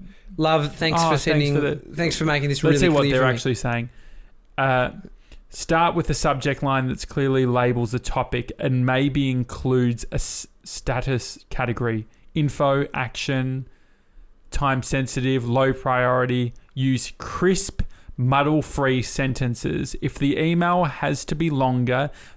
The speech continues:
Speaker 2: than five sentences, make sure the first provides the basic reason for writing. Avoid strange fonts and colors. Do you know what's fucking a great tip, which I, um,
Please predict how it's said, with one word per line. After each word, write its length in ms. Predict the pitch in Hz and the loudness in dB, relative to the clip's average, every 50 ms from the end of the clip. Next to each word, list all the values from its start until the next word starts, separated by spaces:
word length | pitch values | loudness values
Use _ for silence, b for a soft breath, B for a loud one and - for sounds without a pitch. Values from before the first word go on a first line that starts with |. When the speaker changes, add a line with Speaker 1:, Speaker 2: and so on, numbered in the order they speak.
| B | B
Speaker 2:
than 180 | 123 120 127 123 | -2 0 0 -2
five 500 | - - - 143 135 131 135 147 147 139 | -2 -4 -2 0 0 2 0 0 -2 -4
sentences, 800 | - - 139 127 123 120 - 139 135 127 - 170 180 185 165 131 B B B B B | -4 -2 -2 -2 -2 -2 -2 -4 -4 -2 0 0 2 2 0 -2 B B B B B
make 240 | 135 135 143 147 | 0 0 0 0
sure 280 | 143 - - 156 143 143 | 0 0 2 2 2 2
the 120 | 131 131 | 2 0
first 840 | 120 - - - - - - 143 143 143 147 135 - - - - - - b b b b b b - | -4 -6 -10 -18 -8 -2 0 2 4 4 2 0 -2 -6 -10 -12 -16 -18 b b b b b b -4
provides 760 | - - 135 120 113 127 120 117 117 120 123 120 117 - - | -2 -2 0 0 2 2 2 2 2 2 0 -2 -4 -6 -8
the 140 | - 139 123 | -6 -6 -6
basic 560 | 104 - - 131 127 127 123 - - 131 - | -4 -2 -2 0 0 0 0 -2 -4 -4 -4
reason 560 | - 135 120 117 123 123 123 117 110 123 120 113 | -6 -6 -2 0 2 2 2 0 0 -2 -2 -2
for 160 | - - 123 | -4 -4 -2
writing. 520 | 117 123 120 120 120 113 - - 120 120 - | -2 0 0 0 -2 -2 -2 -2 -4 -2 -2
Avoid 560 | - 143 131 113 117 120 123 123 123 120 120 | -2 -2 -2 0 2 2 2 2 2 0 -4
strange 560 | - - - - 135 123 117 117 120 113 - | -8 -10 -6 -4 -2 0 0 0 -2 -4 -6
fonts 460 | - - - 123 117 120 123 - - - - | -8 -6 -4 -4 -4 -4 -4 -8 -10 -8 -6
and 220 | - 127 120 120 - | -4 -4 -2 -2 -2
colors. 480 | - - 127 117 117 120 - 160 - B B B B B B B | 0 0 0 2 2 0 0 -2 -6 B B B B B B B
Do 80 | - 160 | -2 0
you 40 | |
know 60 | 170 196 | 2 2
what's 160 | 196 - - | 0 0 -2
fucking 380 | - 175 160 - - 160 143 | -2 -2 -2 -2 -2 -2 -2
a 120 | 143 - 147 | -2 -2 -4
great 500 | 127 110 127 117 123 127 127 135 - - | -4 -2 -2 0 0 0 0 -2 -4 -6
tip, 380 | - - 147 151 190 190 - - - | -4 -2 0 0 0 -2 -4 -6 -4
which 280 | - 151 131 - - - - - | -4 -4 -4 -4 -4 -6 -6 -6
I, 320 | - 139 135 127 127 123 123 | -4 -2 0 2 2 2 2
um, 400 | 123 120 120 117 120 120 123 | 2 2 0 0 -2 -4 -6